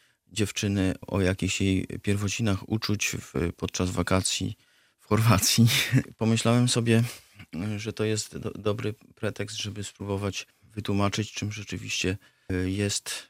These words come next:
poezja. Estetyka wychowuje nas do, do kultury, aczkolwiek nie było to oczywiście moim pierwszym zamiarem to, żeby coś takiego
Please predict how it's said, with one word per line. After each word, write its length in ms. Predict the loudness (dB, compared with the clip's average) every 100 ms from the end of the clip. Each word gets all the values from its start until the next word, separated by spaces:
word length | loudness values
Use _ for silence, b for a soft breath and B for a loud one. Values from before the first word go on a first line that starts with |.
| -4
poezja. 480 | 0 0 0 -2
Estetyka 760 | -2 -2 0 0 0 0 2 2 -2 _
wychowuje 540 | -8 -2 0 0 2
nas 380 | 2 0 0 -4
do, 180 | -4 -4
do 220 | -4 -6
kultury, 480 | -4 -4 0 0 0
aczkolwiek 440 | -2 -2 0 0 0
nie 80 | 0
było 220 | 2 2
to 340 | 2 0 -2 -6
oczywiście 480 | -6 -4 -2 0
moim 260 | 2 2 0
pierwszym 440 | -2 -4 -2 -2 -4 b b b b b b _ _ _
zamiarem 600 | 2 6 8 8 6 4
to, 140 | 2 0
żeby 260 | 0 -2
coś 220 | -2 -2
takiego 500 | 0 0 2 2 2